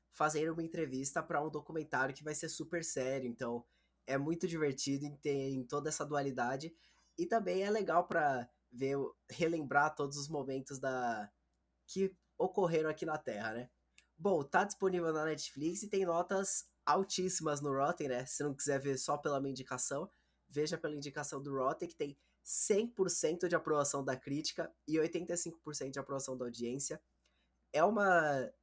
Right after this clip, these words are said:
minissérie, assim, quase, né? São cinco episódios de meia hora, então bem tranquilo de assistir. E eu não vejo motivo pra não assistir. Pega uma tardezinha ali, em vez de ver um filme, assiste isso. É bem divertido, tem uma dinâmica bem legal.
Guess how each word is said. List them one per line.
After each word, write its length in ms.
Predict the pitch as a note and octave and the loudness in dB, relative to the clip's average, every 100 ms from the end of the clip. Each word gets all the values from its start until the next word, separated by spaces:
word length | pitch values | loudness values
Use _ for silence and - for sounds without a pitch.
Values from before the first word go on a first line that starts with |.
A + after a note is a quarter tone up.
| _ | _
minissérie, 720 | D#3+ A3+ A#3 E3+ - D#3 E3+ | -2 0 2 4 4 2 0
assim, 240 | C3+ C#3 | -2 -4
quase, 320 | C#3 C#3+ E3+ E3 | 0 2 2 0
né? 100 | C#3 | -2
São 180 | D3 | -2
cinco 300 | C#3 - F#3+ | 0 0 0
episódios 440 | F#3+ F3+ D3 C#3+ C3+ | -2 -4 -2 -2 -2
de 200 | C3+ B2+ - _ _ _ | -6 -6 -12 _ _ _
meia 360 | C3+ D3 F3+ D#3+ | -2 2 4 4
hora, 200 | C3+ D#3+ | 4 0
então 480 | F3 C#3 C3 B2 A#2 _ _ _ _ _ _ _ | -2 0 0 -2 -8 _ _ _ _ _ _ _
bem 240 | B2+ E3 | 0 0
tranquilo 360 | E3+ E3 D#3+ D3 | 0 -6 -4 -4
de 80 | |
assistir. 420 | C#3+ C#3 - E3+ - _ _ _ _ _ | -4 -6 -2 -2 -4 _ _ _ _ _
E 600 | D#3 F3 F#3 G3+ A3 A#3 A#3+ _ _ _ _ _ _ | -8 -4 -4 -4 -4 -8 -10 _ _ _ _ _ _
eu 120 | E4+ | -2
não 180 | E4+ E4+ | 0 2
vejo 260 | G#3 A3 B3+ | 2 0 0
motivo 300 | F#3+ F#3+ F#3 | 0 0 -2
pra 240 | - F3 | 2 4
não 100 | E3 | 4
assistir. 460 | F3+ - - F#3 - | 2 0 0 -2 0
Pega 200 | E3 F3+ | 2 2
uma 180 | F#3+ F#3 | 4 2
tardezinha 600 | F3 D#3+ D3+ C#3+ C3+ D3+ | 2 0 0 -2 -4 -2
ali, 160 | C3+ C#3 | -2 -2
em 80 | E3+ | -2
vez 220 | D#3+ D3+ | -2 -4
de 60 | D3+ | -4
ver 80 | |
um 100 | C#3+ | -6
filme, 260 | C3+ D3 C3+ | -4 -4 -2
assiste 440 | C3 - C#3 - | 0 -2 -2 -2
isso. 360 | C3 C#3+ E3 F3+ - _ _ - | -2 0 0 -2 -6 _ _ -8
É 100 | D#3 | -2
bem 180 | F#3+ A3 | 0 0
divertido, 560 | A3 F#3+ E3 F#3 G3 | 0 -2 -2 -4 -4
tem 120 | G#3 | -2
uma 120 | F3 E3+ | 0 0
dinâmica 400 | D#3+ D#3 D#3 D3 | -2 -6 -4 -4
bem 160 | D3+ | -2
legal. 480 | D#3+ C3 C3 C#3+ F#3 | -2 -2 -2 -2 -4